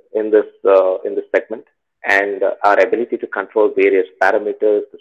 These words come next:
speed, the accuracy, and the choice of materials that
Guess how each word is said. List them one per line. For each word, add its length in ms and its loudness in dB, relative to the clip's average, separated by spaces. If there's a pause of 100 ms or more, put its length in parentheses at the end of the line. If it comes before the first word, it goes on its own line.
(160)
speed, 480 -6 (180)
the 60 0
accuracy, 840 -2 (460)
and 140 -2
the 180 -6
choice 220 2
of 160 0
materials 480 2
that 100 0